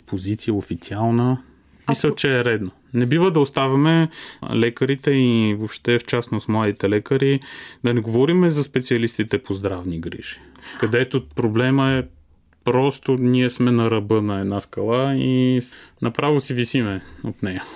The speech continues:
Speaker 2: Каква средна работна заплата би била реална, така че да не е обидно да работят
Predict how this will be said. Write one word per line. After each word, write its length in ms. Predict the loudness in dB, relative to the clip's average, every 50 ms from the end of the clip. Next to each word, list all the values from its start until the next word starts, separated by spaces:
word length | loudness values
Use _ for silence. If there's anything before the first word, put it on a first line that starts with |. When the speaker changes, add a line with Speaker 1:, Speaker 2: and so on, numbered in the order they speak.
| -20 -20 -20 -20 -20 -20 -20 -20 -20 _ -14 -10
Speaker 2:
Каква 300 | -8 -8 -6 -2 -2 -2
средна 320 | 0 2 4 4 6 6 6 6
работна 360 | 4 4 2 2 4 2 2
заплата 520 | 2 2 0 0 0 0 0 0 0 -4 -4 -6 _ -4 -4 -2 -2
би 140 | -2 -4 -4
била 400 | -2 -2 0 0 0 0 -2 -4 -6 -4
реална, 440 | 0 0 2 2 2 2 2 2 0
така 280 | -2 -4 -4 -4 -4 -2
че 140 | -2 -2
да 100 | 0 2
не 80 | 2 2
е 60 | 2
обидно 460 | 2 0 0 0 0 0 2 2 2
да 160 | 2 2 0 0
работят 480 | 0 0 -2 -2 -2 -2 -4 -6 -8